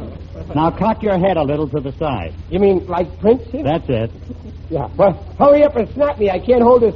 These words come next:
Speaker 2: pose much longer. I got an itch behind my ear.
Speaker 1: Well, go ahead and scratch. Be natural.
Speaker 2: <laughs> Hey, look, the dog is scratching too. Oh, gee, he's almost human.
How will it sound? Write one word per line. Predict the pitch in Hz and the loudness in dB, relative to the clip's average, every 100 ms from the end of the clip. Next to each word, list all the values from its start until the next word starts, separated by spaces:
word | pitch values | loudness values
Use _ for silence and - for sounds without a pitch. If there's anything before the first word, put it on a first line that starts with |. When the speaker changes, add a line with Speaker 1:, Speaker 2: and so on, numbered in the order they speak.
| - | 4
Speaker 2:
pose | 247 208 | 6 6
much | 208 196 | 2 2
longer. | 226 254 202 | 4 4 2
I | 196 | 0
got | 226 240 | 2 4
an | 294 | 4
itch | 311 - | 2 0
behind | 214 208 247 | 0 2 4
my | 233 | 4
ear. | 233 277 233 143 | 4 4 4 2
Speaker 1:
Well, | 131 143 | 0 0
go | 170 185 | 2 2
ahead | 180 | 2
and | 160 147 | -2 -4
scratch. | - 156 120 - - | -4 -2 -2 -8 0
Be | 165 | 4
natural. | 170 160 - - 80 | 6 4 2 -6 -6
Speaker 2:
<laughs> | - 151 131 120 - 247 - - - - - 226 - - - - - - 226 226 247 220 - - 269 269 - - - - - 220 - - - - - 240 247 - - - - - - - 254 - - - - - - 392 | -4 -2 -2 -4 -4 -2 -2 -2 0 0 0 0 0 -2 -2 -2 0 0 2 2 2 2 2 2 2 2 2 2 0 0 0 0 0 0 0 0 0 0 0 0 0 2 2 2 0 0 0 0 -2 -4 -4 -6 -2 2
Hey, | 370 294 | 4 4
look, | 320 349 311 | 6 4 4
the | 311 277 - | 0 0 4
dog | 349 320 277 | 6 6 2
is | - | -2
scratching | - 262 247 220 208 - | -2 -2 -2 -4 -4 -4
too. | 196 190 156 139 143 | -4 -2 -2 -4 -2
Oh, | 185 202 190 | 2 2 2
gee, | 190 220 | 2 2
he's | 240 208 | 2 2
almost | 254 262 277 233 | 4 6 4 4
human. | 302 269 247 | 4 6 6